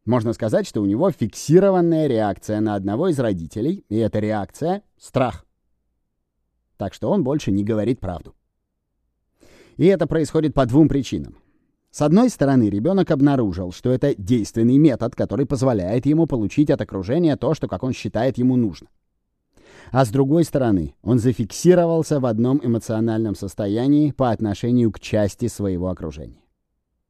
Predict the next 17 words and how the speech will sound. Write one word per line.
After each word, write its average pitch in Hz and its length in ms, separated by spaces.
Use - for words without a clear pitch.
Так 147 140
вот, 151 120
когда 110 280
он 160 60
начинает 135 460
жить 127 220
самостоятельно, 90 1000
когда 64 240
его 92 200
окружение 95 480
расширяется, 117 1000
возникает 104 580
все 120 140
больше 135 400
и 117 40
больше 123 320
ситуаций, 123 640